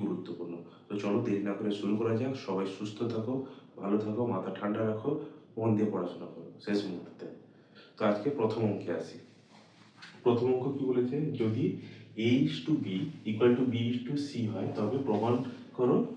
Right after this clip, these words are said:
this equal to this। তো আমাদের কি দিয়ে দিয়েছে? A is to B equal to B is to C।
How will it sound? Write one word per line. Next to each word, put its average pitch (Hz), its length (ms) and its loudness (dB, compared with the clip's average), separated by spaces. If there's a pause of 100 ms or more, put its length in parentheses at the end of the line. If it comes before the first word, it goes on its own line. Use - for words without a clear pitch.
(140)
this 110 240 4
equal 113 240 4 (100)
to - 60 0 (380)
this। 90 200 0 (840)
তো 110 60 0 (140)
আমাদের 120 240 2 (100)
কি 143 160 -2
দিয়ে 147 180 2
দিয়েছে? 143 280 8 (500)
A - 20 6 (140)
is 123 100 -2 (100)
to 147 60 -2 (100)
B - 20 0 (160)
equal 127 260 4 (120)
to 180 80 4 (600)
B - 20 -4 (120)
is 143 120 6
to 147 140 0
C। - 40 -10